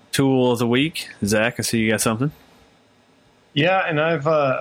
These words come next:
Speaker 2: I've actually used it before, but I just, man, I really feel like I bonded with it lately. It's
Speaker 1: <laughs>
Speaker 2: my, uh, the plasma cutter. Uh,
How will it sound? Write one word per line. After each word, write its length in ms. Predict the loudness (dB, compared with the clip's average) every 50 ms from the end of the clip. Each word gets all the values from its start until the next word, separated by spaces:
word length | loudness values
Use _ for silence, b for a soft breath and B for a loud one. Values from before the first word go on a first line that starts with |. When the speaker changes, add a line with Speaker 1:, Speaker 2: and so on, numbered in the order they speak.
| -2
Speaker 2:
I've 80 | 0 0
actually 380 | 0 0 -2 -2 -2 -2 0 0
used 300 | 2 0 0 0 -2 -2
it 140 | -4 -4
before, 520 | -4 -6 -6 -6 -4 -2 0 0 0 0 0
but 180 | -2 -2 -2 0
I 120 | 0 0
just, 300 | 0 -2 -2 -4 -4 -8 -14 -18 -8 -4
man, 240 | -2 0 2 2 0
I 80 | 0
really 380 | 0 0 0 0 2 2 0 -2
feel 220 | -2 -2 0 0
like 220 | 0 0 0 -2 -2
I 120 | -2 -2
bonded 520 | -2 -2 -2 -2 0 0 0 -2 -4 -4
with 240 | -4 -6 -6 -4 -4
it 180 | -4 -4 -4 -2
lately. 380 | -2 -2 -2 -2 -2 -4 -4 -2
It's 280 | -2 0 0 0 0
Speaker 1:
<laughs> 20 | 0
Speaker 2:
my, 240 | 0 0 0 0 0
uh, 280 | 0 0 0 -2 -4 -8 -10 -16 -20 -20 -20 _ _ _ _ _ _ _ _ _ _ _ _ _ _ _ -2
the 400 | -2 0 0 0 0 0 -2 -4 -8 -16 -20 _ _ _ _ _ _ _ _ _ -4
plasma 400 | -2 0 0 0 0 -2 -4 -4
cutter. 640 | -2 0 0 0 0 0 0 0 0 0 0 0
Uh, 840 | 0 0 0 0 0 0 0 0 0 0 0 0 0 -2 -2 -4 -6